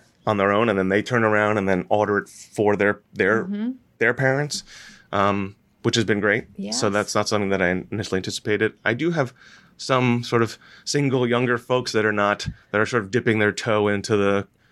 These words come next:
Speaker 1: culinary world, cooking for
Speaker 2: Mm-hmm.
Speaker 1: themselves for the first time.
Speaker 2: Yes.
Speaker 1: Um, they're doing some of those, uh, meal kits 'cause they're trying to cook on their own. And then, uh, I find I sort of, uh, I've been told that I sort of subsidize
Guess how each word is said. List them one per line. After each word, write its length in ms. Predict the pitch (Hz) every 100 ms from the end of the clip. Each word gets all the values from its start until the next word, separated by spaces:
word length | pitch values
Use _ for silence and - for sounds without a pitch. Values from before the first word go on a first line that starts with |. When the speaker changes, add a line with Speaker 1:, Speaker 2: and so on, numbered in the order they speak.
| _ _ _ _ _ _ _ _ _ -
Speaker 1:
culinary 460 | 127 117 110 110
world, 340 | 104 110 110 107
cooking 140 | 104
for 60 | 110
Speaker 2:
Mm-hmm. 80 | 110
Speaker 1:
themselves 380 | 120 110 107 -
for 60 |
the 60 | 95
first 260 | 110 92
time. 360 | 113 107 104 101
Speaker 2:
Yes. 520 | 160 - - - - -
Speaker 1:
Um, 500 | 95 92 92 92 95 - - _
they're 120 | 95
doing 280 | 92 101 98
some 200 | - 101
of 100 | 92
those, 440 | 98 95 92 87 - - _ _ -
uh, 500 | 95 90 87 87 85
meal 300 | 92 98 92
kits 540 | - 110 - - - - - - _ _ _ _ -
'cause 140 | - 101
they're 100 | 95
trying 200 | 113 104
to 100 | - _
cook 180 | - 110
on 120 | 104
their 160 | 95 101
own. 360 | 104 104 98 - - _ -
And 160 | 98
then, 300 | 101 98 95 - _ _ _
uh, 40 | - - - _ _ -
I 80 | 98
find 280 | 107 98
I 40 | 92
sort 200 | - 98
of, 140 | 92 -
uh, 360 | 92 87 85 -
I've 120 | 92
been 100 | 98
told 320 | - 113 104
that 100 | 98
I 60 | 92
sort 200 | - 95
of 100 | -
subsidize 720 | 117 - 123 107 110 110 117